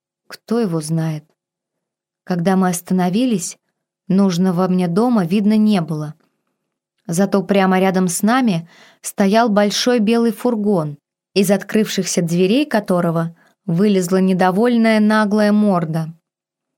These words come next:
«Опаздываете», проговорил незнакомый мне мужчина, хмуро осматривая меня с головы до ног. «Скажи спасибо, что вообще приехали», припечатал Адам,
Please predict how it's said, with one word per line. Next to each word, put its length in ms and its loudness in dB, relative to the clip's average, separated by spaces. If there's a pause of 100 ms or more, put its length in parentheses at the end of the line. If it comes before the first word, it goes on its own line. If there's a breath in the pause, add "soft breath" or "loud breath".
(220)
«Опаздываете», 1400 0 (540)
проговорил 560 0
незнакомый 680 0
мне 180 2
мужчина, 720 0 (320 soft breath)
хмуро 500 2
осматривая 880 0
меня 320 2
с 120 -8
головы 420 0
до 160 0
ног. 360 -2 (260)
«Скажи 480 0
спасибо, 580 -2
что 220 -2
вообще 560 0
приехали», 840 -4 (460 soft breath)
припечатал 760 0
Адам, 460 0